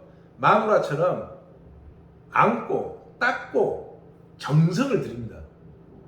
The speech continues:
이런 골프에 대한 열정이 있기 때문에, 이런 골프에 대한 사랑이 있기 때문에 저렇게 우승을 하고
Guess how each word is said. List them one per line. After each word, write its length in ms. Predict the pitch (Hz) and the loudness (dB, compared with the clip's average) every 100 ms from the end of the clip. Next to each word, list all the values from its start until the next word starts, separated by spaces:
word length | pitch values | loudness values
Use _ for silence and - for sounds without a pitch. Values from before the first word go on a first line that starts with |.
| - - 123 | -20 -18 -4
이런 420 | 143 269 - - | 2 2 0 0
골프에 400 | 185 - - 214 | 0 0 -4 -6
대한 180 | 175 135 | -4 -4
열정이 420 | 110 113 190 135 | -8 -2 -2 -2
있기 260 | 110 160 147 | -8 -12 -10
때문에, 320 | 127 104 98 90 - - - | -10 -12 -16 -20 -20 -18 -4
이런 340 | 160 285 247 | -2 -2 0
골프에 400 | 185 196 - 196 | 2 2 2 0
대한 220 | 156 143 | 2 -4
사랑이 400 | 131 - 302 311 | -6 -8 -8 -8
있기 240 | 156 - 196 | -8 -10 -4
때문에 520 | 170 143 202 254 - - - - - | -4 -2 -4 -4 -10 -20 -20 -20 -20
저렇게 680 | - 127 156 - 190 196 - - - | -12 -4 -4 -2 -4 -4 -10 -20 -12
우승을 480 | 127 147 220 196 156 | -4 -2 2 0 0
하고 500 | 160 180 226 - - | -2 -2 -4 -6 -16